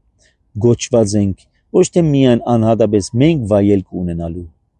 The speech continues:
այլ նաև գոչված ենք մեր ունեցած վայելքեն բաժին հանելու մեր շրջապատին։ Այդ իսկ է գոչումը յուրաքանչյուրին։ Միայն ինձ համար չէ այդ հավատքը։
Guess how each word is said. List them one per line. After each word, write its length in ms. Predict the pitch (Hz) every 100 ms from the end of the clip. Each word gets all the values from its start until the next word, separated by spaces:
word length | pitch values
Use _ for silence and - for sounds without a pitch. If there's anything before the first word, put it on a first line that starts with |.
| _ _ _
այլ 140 | 104 110
նաև 300 | 127 123 98
գոչված 420 | 98 - 123 107
ենք 200 | 95 85
մեր 200 | 104 107
ունեցած 460 | 107 98 117 101 92
վայելքեն 720 | 95 92 92 92 - 127 120 _ _ _ -
բաժին 480 | 120 120 104 135 104 90
հանելու 520 | - 110 104 101 101 95 104
մեր 320 | 110 110 110
շրջապատին։ 1000 | 104 - 104 90 - 95 80 85 82 82 67 - _ _ _ _ _ _ _ _
Այդ 280 | 120 123 -
իսկ 160 | - -
է 160 | 113
գոչումը 500 | 107 101 - 131 113
յուրաքանչյուրին։ 800 | 101 101 95 92 90 90 95 82 62 _ _ _ _ _ _ _ _ _ _ -
Միայն 240 | 131 139
ինձ 200 | 131 107
համար 400 | 117 117 117 107
չէ 180 | - 127 113
այդ 260 | 98 98
հավատքը։ 560 | - 87 85 - -